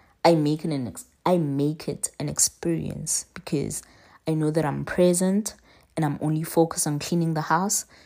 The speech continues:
So I make the most out of it, you know? So it can be everyday things, which is what life is about. We go out searching for this extra sensation and, and, and life is just here.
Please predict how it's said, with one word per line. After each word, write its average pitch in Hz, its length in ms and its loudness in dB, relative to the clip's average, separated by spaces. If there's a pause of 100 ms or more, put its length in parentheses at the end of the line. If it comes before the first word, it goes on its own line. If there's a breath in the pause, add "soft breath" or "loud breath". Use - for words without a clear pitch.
(120 soft breath)
So - 300 4
I 156 120 2
make 151 280 -2
the 147 180 -8
most 156 420 2
out 143 180 2
of 139 140 -4
it, - 280 -14
you 185 80 0
know? 233 260 4
So 262 160 4
it 254 100 2
can 262 160 4
be 233 200 6
everyday 240 460 4
things, 139 420 -2
which 240 240 4
is 254 160 2 (280)
what 202 160 4
life 196 240 4
is 214 100 0
about. 151 380 0 (480 loud breath)
We 185 180 2
go 190 140 4
out 208 180 6
searching 202 560 0
for 175 160 -2
this 160 340 0 (360 soft breath)
extra - 460 0
sensation 185 1080 0
and, 160 260 -4
and, 147 320 -6
and 196 180 0
life 220 220 2
is 220 140 -2
just - 320 -6
here. 165 400 -2